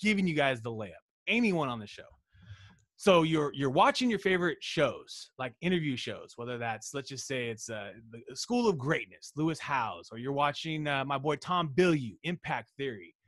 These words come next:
I love watching those shows because he's bringing on big ass guests. I mean, he's bringing on the biggest of the biggest. Now,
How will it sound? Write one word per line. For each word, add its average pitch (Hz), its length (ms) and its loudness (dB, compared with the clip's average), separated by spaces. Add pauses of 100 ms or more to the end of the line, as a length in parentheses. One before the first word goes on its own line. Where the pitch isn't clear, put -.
(600)
I 220 100 4
love 214 260 2
watching 147 320 2
those 123 200 -2
shows 113 320 -4
because 156 340 -4
he's 349 300 -2
bringing 165 420 -2
on 127 380 -2 (480)
big 185 160 4
ass 117 320 0
guests. - 520 -4
I 127 40 -6
mean, 143 120 -4
he's 185 160 -2
bringing 160 300 -2
on 151 160 0
the 143 80 -2
biggest 160 400 2
of 139 100 -4
the 135 80 -2
biggest. 120 540 -4 (500)
Now, 214 300 0